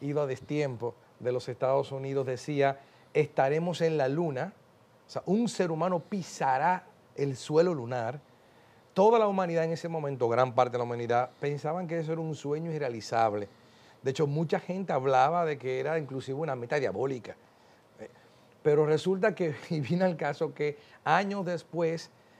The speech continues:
se alcanza esa meta, y eso y otras cosas más, efectivamente, hacen que en algún momento nosotros, los seres humanos, creamos que para, que, que nada nos es imposible.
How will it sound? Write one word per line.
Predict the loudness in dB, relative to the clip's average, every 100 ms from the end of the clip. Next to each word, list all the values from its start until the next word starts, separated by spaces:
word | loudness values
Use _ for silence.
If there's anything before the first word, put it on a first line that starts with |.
| _ -10
se | 6 8
alcanza | 8 4 0 0 2 0 -2 -2
esa | -2 -4 -4
meta, | -4 -4 -4 -6 -10 _ _ _ -20 -20 -6
y | 0 2
eso | 2 2 -2 0
y | 2
otras | 2 0 -6
cosas | -6 -8 -8 -8
más, | -8 -8 -10
efectivamente, | -12 -12 -8 -6 -6 -6 -8 -8 -8 -10 _ -20 -4
hacen | 4 4 4 -4 -4
que | -2 -2 0
en | -4
algún | -2 -2 -2
momento | -2 -2 -4 -6 -6
nosotros, | -6 -6 -2 -2 -4 -10 -12 _ _
los | -8 -4
seres | -4 -4
humanos, | -4 -4 -4
creamos | -6 -6 -6 -8
que | -10
para, | -4 -2 -2 -6 -18 _ _ _ _ _ -14 -4
que, | -4 -4 -8
que | -2
nada | 2 2 2
nos | -2 -4
es | -6
imposible. | -6 -6 -6 -10 -12